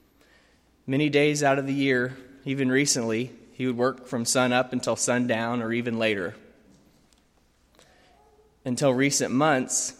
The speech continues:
he still did hundreds of push-ups and set-ups each day, and that's no kidding. If the festivity was held at the Ernefest building, he stayed until the end of the night so that he could help clean up.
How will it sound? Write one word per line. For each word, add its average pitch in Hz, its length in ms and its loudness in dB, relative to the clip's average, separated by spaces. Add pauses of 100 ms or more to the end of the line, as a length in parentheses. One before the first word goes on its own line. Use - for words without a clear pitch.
(280)
he 127 120 -2
still 143 320 2
did 131 180 0
hundreds 135 380 0
of 117 120 -8
push-ups 135 500 -2
and 113 120 -4
set-ups 120 480 0
each 120 240 -6
day, 101 320 0
and 104 140 -4
that's 117 280 -4
no 110 140 -2
kidding. 101 460 -4 (2500)
If 139 200 -2
the 151 300 2
festivity 185 680 0
was 156 180 0
held 180 220 6
at 165 120 -2
the 151 100 0
Ernefest 175 500 2
building, 180 480 0 (640)
he 156 160 -6
stayed 165 460 4
until 156 240 0
the 143 160 0
end 160 120 0
of 156 60 -4
the 151 80 0
night 147 400 0
so - 140 -4
that 135 80 -2
he 139 160 2
could 143 80 -6
help 147 300 -2
clean 156 200 0
up. - 540 0